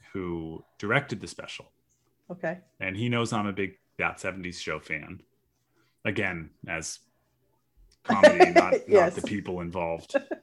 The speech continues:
Speaker 2: <laughs>
Speaker 1: One of them, a couple of them turned out to be quite problematic.
Speaker 2: Yeah.
Speaker 1: Um, but, uh, he came to me and was like, "What if we had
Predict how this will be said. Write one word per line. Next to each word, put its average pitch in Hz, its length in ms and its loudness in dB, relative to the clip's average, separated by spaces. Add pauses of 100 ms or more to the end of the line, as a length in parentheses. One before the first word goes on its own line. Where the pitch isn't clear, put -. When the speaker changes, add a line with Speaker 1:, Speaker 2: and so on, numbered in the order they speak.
(120)
Speaker 2:
<laughs> - 400 -16
Speaker 1:
One 92 160 -10
of 90 80 -10
them, 90 340 -10
a 104 120 -4
couple 123 340 -2
of 82 60 -6
them 82 200 -8
turned 92 200 -12
out 85 140 -6
to - 60 -20
be 87 100 -16
quite - 380 -4
problematic. 214 840 -6 (140)
Speaker 2:
Yeah. 156 220 0 (240)
Speaker 1:
Um, 139 680 6 (460)
but, 123 500 0 (480)
uh, 104 400 0 (300)
he 131 240 0
came 139 260 0
to - 120 -10
me 104 80 -2
and 101 80 -4
was 98 100 -10
like, 104 180 -2
"What 131 120 2
if 170 160 2
we 156 120 2
had 123 500 2